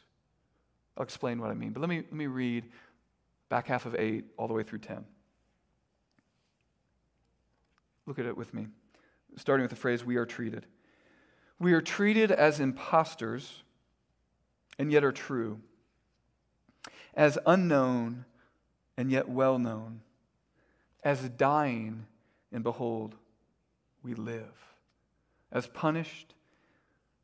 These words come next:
and yet not killed, as sorrowful, yet always rejoicing, as poor,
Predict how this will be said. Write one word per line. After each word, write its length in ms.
and 100
yet 140
not 240
killed, 420
as 200
sorrowful, 840
yet 400
always 640
rejoicing, 760
as 340
poor, 600